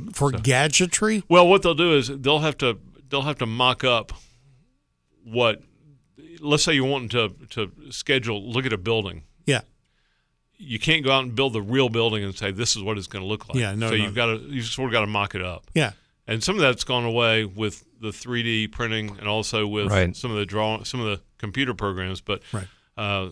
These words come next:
Speaker 2: we still have a bunch of old school that have to do it that way.
Speaker 1: All right. So you've got, you got a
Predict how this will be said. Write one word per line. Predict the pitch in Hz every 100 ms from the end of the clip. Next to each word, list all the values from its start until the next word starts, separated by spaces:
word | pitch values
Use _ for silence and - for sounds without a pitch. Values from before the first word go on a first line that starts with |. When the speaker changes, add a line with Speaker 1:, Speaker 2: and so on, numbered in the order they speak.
| 127
Speaker 2:
we | 113
still | - 120 101
have | 117 107
a |
bunch | 101 95
of | 92
old | 107 107
school | - - 113 104 95 - -
that | 98 - _ _ _
have | - - 107
to | 101
do | 98
it | 92
that | 95 92
way. | 92 90 - _ _ _ _ _ _ _ _ _ _ _ _ 101
Speaker 1:
All |
right. | 98 -
So | - 143
you've | 143 165 208
got, | 190 170
you | 131 139 160
got | 135 147
a | 143 147